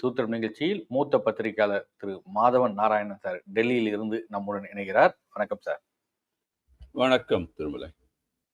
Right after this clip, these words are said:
Speaker 1: பீகார்ல இந்த வாக்காளர் பட்டியல்ல பேர் நீக்கம், நாடாளுமன்ற மழைக்கால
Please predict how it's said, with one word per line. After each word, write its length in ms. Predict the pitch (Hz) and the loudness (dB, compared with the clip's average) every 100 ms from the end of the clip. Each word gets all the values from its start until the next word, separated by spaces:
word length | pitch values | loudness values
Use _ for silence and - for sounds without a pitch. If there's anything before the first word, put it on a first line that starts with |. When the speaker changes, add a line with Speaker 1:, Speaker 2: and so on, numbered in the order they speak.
| 113 117 | -8 2
Speaker 1:
பீகார்ல 840 | 180 220 220 202 175 170 170 170 | 4 8 10 10 8 4 4 0
இந்த 160 | 131 120 | 0 4
வாக்காளர் 680 | 117 156 - 185 165 139 | 8 8 8 8 8 4
பட்டியல்ல 760 | - 127 123 120 117 117 139 - _ | 0 0 -2 -2 2 4 4 0 _
பேர் 220 | 151 147 | 2 4
நீக்கம், 580 | 117 135 135 123 123 - _ _ | 0 -2 -2 -2 -2 -10 _ _
நாடாளுமன்ற 840 | 104 127 165 214 208 202 185 165 156 | 0 8 10 10 10 8 4 2 4
மழைக்கால 600 | 139 160 170 165 165 | 4 4 6 6 4